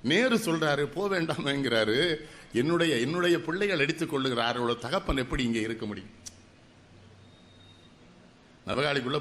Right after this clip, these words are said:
போறார். பின்னால மாவட்ட ஆட்சித்தலைவர் போறார். மாவட்ட ஆட்சித்தலைவர் பின்னால ராணுவம் போகுது. காந்தியடிகள் நின்னுட்டார். மாவட்ட ஆட்சித்தலைவரை கூப்பிட்டாரு, "இங்க வா."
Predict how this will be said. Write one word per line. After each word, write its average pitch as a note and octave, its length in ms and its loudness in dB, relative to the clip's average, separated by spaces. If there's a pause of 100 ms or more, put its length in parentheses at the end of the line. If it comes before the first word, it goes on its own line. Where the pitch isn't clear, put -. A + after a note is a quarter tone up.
போறார். C3 260 -4 (1300)
பின்னால C#3+ 320 0
மாவட்ட C3 440 2
ஆட்சித்தலைவர் A#2+ 500 -4
போறார். G#2 280 -6 (920)
மாவட்ட C#3 540 2
ஆட்சித்தலைவர் C#3 420 -2
பின்னால B2+ 320 -2
ராணுவம் A2 480 0
போகுது. F#2 320 -6 (920)
காந்தியடிகள் C#3 520 2
நின்னுட்டார். A#2+ 440 0
மாவட்ட C#3 440 0
ஆட்சித்தலைவரை G2+ 340 -4
கூப்பிட்டாரு, G2 360 -6
"இங்க G2 140 -12
வா." G2+ 200 -2